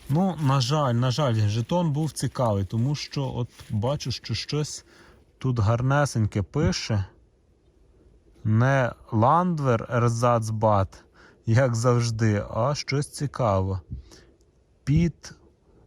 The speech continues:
П Л, можливо, Піонер, щось в цьому дусі.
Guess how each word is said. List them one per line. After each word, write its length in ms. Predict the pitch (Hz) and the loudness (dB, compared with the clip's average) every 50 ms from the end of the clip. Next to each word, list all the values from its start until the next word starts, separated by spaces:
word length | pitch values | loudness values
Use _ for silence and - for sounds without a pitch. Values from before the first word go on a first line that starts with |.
| _ _ _ | _ _ _
П 300 | - 131 131 127 123 - - | 0 2 2 2 2 0 0
Л, 380 | 123 117 123 143 151 151 147 131 - - _ _ _ _ _ _ _ _ _ _ _ _ _ _ _ _ - - - - - _ - - _ _ | 0 2 2 2 0 0 -2 -6 -10 -14 _ _ _ _ _ _ _ _ _ _ _ _ _ _ _ _ -20 -20 -20 -20 -20 _ -20 -20 _ _
можливо, 480 | - 110 110 107 117 135 151 147 131 120 | 0 2 2 4 4 4 4 4 2 2
Піонер, 760 | - - 147 147 151 151 147 147 147 147 147 147 147 139 127 - - - - - _ _ _ - - - - - - _ _ _ _ _ | 0 0 0 2 2 4 2 2 2 4 4 4 2 0 -2 -6 -14 -18 -20 -20 _ _ _ -20 -20 -20 -20 -20 -20 _ _ _ _ _
щось 340 | - - - - 135 135 127 | -12 -10 -4 -2 -2 -2 -2
в 40 | - | -2
цьому 300 | - 143 131 131 131 127 | -2 -2 0 2 2 2
дусі. 480 | 123 120 113 101 87 - - - 101 | 2 2 2 2 2 0 -4 -8 -10